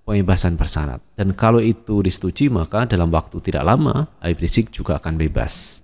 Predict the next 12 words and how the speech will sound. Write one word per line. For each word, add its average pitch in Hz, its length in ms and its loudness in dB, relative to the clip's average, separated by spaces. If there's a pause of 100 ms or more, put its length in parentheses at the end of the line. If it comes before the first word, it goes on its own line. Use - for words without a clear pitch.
(540)
Jadi 92 160 2
ada 90 260 2
prediksi 92 400 -2
sekitar 90 400 0
tiga 92 240 0
bulan 98 240 2
lagi 98 240 2
Habib 85 180 0
Rizik 82 320 -6
akan 80 220 -12
bebas. 78 540 -14 (800)
Mudah-mudahan 123 760 4